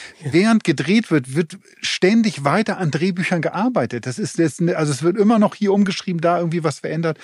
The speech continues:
Speaker 2: und so weiter irgendwie, weil das natürlich nicht die einfach die Seiten nacheinander so wegdrehen. Ähm, Yellow Jackets von den Serien ist
Speaker 1: Stimmt.
Speaker 2: auch, äh, betroffen.
Speaker 1: Cobra Kai.
Speaker 2: Deine Lieblingsserie Cobra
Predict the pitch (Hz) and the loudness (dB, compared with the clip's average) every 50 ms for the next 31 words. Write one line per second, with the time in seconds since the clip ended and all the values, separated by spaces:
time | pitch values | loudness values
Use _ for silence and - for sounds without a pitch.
0 | - - - - - - - 175 185 - 170 139 156 135 143 147 - 151 147 135 | -14 -14 -14 -14 -8 -2 0 0 2 2 2 2 2 2 0 0 -2 -4 -4 -4
1 | 139 131 135 135 120 143 139 143 143 131 - - 131 - - 156 147 147 123 - | -4 -4 -4 -4 0 0 0 0 0 -2 -2 -4 -4 -4 -4 -6 -6 -4 -6 -6
2 | 160 135 - - 156 143 143 139 139 113 156 175 160 117 131 131 131 127 135 156 | -8 -8 -6 -6 -4 -4 -4 -4 -6 -6 -6 -8 -8 -6 -2 0 2 2 2 0
3 | 147 147 139 135 135 135 139 139 139 131 123 110 131 131 160 180 - _ 139 120 | 0 0 0 0 2 2 2 2 2 2 2 0 0 0 0 -2 -2 _ -8 -6
4 | 107 104 120 175 - - - - - - - - - - - 147 131 135 135 131 | -6 -4 -4 -6 -8 -10 -14 -18 -16 -16 -16 -18 -16 -4 0 2 2 2 2 0
5 | 127 - - - - _ - 127 139 180 208 220 185 147 - 156 143 - - 139 | -2 -6 -10 -18 -20 _ -2 2 2 4 4 4 2 2 2 -2 -2 -2 -4 -6
6 | 117 - - 160 143 135 135 127 117 127 139 139 135 123 131 131 127 123 131 117 | -6 -6 -4 -2 0 0 0 0 0 0 -2 0 0 -2 -2 -2 0 0 -2 0
7 | - 147 131 151 160 151 - - 185 170 143 156 147 - - 151 151 147 120 123 | 2 2 2 2 0 -2 -2 0 0 0 0 0 -2 -4 0 2 2 4 4 4
8 | 127 120 - - - 135 139 139 131 120 104 151 170 190 190 160 170 208 180 196 | 2 2 0 -2 -2 0 2 4 4 4 4 4 4 2 2 2 2 2 2 2
9 | 170 - - 165 156 147 135 - 160 190 151 - | 0 2 2 2 2 2 2 2 2 2 2 0